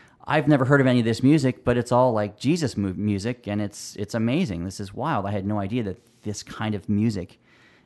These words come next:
existed out there." And, um, and I loved it. It was great. It was a good ministry opportunity for me. It was one of the things that helped me to grow the, the campus ministry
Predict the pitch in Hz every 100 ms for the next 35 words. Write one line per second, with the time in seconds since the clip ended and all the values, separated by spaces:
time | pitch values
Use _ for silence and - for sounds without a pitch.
0 | - 101 98 139 - 92 104 - - 87
1 | - 82 67 - _ _ _ _ - 113
2 | 104 101 104 95 98 123 127 139 117 113
3 | 135 120 98 - 110 113 104 101 120 98
4 | 110 151 - 143 131 123 - 123 117 113
5 | 110 110 104 104 101 107 98 95 101 -
6 | 95 90 85 - 87 90 85 73 - 92
7 | - 92 87 - 104 120 - 110